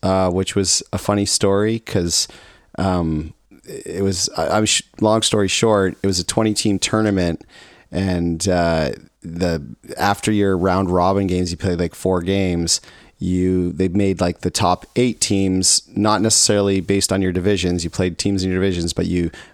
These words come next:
make a final eight, which they call the semifinals. Never before have I heard of semifinals having eight teams, but they made eight teams in the semifinals, and then they said, "Okay,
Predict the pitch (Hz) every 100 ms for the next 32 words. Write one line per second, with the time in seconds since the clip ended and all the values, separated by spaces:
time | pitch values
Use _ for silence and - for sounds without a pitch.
0 | - 98 - - 101 98 87 120 104 -
1 | 95 - 92 - 104 87 - 92 87 87
2 | 80 73 - 85 87 85 - - 90 90
3 | 85 80 80 87 82 78 - - - -
4 | - 92 87 85 85 85 85 85 - 98
5 | 92 - 107 87 - 87 - 90 87 82
6 | - - - - 95 92 - 120 127 -
7 | 117 113 104 101 95 107 98 - 101 98
8 | 90 85 90 90 87 - 87 92 113 90